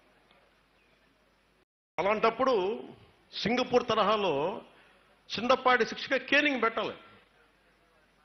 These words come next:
నేను ఇది అసెంబ్లీలో మాట్లాడదలుచుకున్నాను. ఇది ఎందుకు మీకు దుబాయ్లో ఎందుకుండో రేపులు, సింగపూర్లో ఎందుకుండో రేపులు? ఇలా సోషల్ మీడియాలో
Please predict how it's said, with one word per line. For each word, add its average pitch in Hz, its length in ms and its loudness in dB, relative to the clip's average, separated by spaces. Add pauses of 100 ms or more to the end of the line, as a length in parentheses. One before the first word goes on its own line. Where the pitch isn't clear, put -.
(840)
నేను 185 160 2
ఇది - 120 4
అసెంబ్లీలో 269 360 2 (120)
మాట్లాడదలుచుకున్నాను. 240 760 4
ఇది 113 100 -8 (1900)
ఎందుకు 269 280 0
మీకు 247 120 0 (100)
దుబాయ్లో 269 380 6
ఎందుకుండో 262 320 0 (100)
రేపులు, 254 280 -2 (1300)
సింగపూర్లో 254 460 2
ఎందుకుండో 254 240 4 (120)
రేపులు? 254 280 4 (1600)
ఇలా 233 180 6
సోషల్ 262 300 6
మీడియాలో 262 240 6